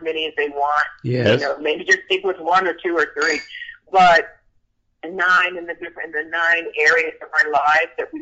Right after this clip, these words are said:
Speaker 1: want to see improvement.
Speaker 2: Yes.
Speaker 1: And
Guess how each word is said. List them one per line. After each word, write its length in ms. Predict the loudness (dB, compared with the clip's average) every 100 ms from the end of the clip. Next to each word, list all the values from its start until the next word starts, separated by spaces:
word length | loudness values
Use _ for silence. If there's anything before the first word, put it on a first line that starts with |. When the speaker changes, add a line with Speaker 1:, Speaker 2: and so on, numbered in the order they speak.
| -14 -4
Speaker 1:
want 200 | -4 -4 -10
to 80 | -18 -14 -6
see 160 | -4
improvement. 800 | -4 -4 -6 -6 -2 2 4 2 -4 -2
Speaker 2:
Yes. 440 | 2 2 0 -12 -16 -6 0
Speaker 1:
And 440 | 4 4 2